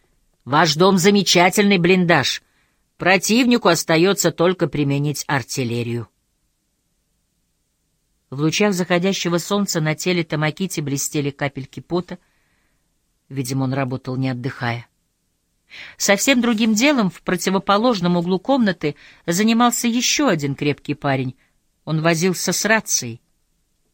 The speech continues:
Это был тот самый подросток, который встретил Исана на лодочной станции, когда Такаки привёл его на базу Союза свободных мореплавателей. Рация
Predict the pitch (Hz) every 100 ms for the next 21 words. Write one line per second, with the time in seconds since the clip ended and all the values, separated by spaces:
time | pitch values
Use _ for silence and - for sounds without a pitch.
0 | _ _ _ _ _ 185 214 220 226 -
1 | 233 214 208 214 220 220 - 202 - 202
2 | 202 202 - - 214 - 190 - 190 -
3 | 226 247 185 147 _ _ _ 185 196 214
4 | 202 202 - 202 - 247 214 - 151 131
5 | 160 156 160 151 - - _ - 165 -
6 | 165 - 170 185 180 185 156 143 147 143
7 | 135 _ _ _ - 160 165 165 151 131
8 | - 151 143 135 127 143 135 135 123 131
9 | - 135 135 131 123 113 - - 131 _
10 | _ _ _ _ _ _ _ _ _ _
11 | _ _ _ _ _ 147 170 170 - 175
12 | 165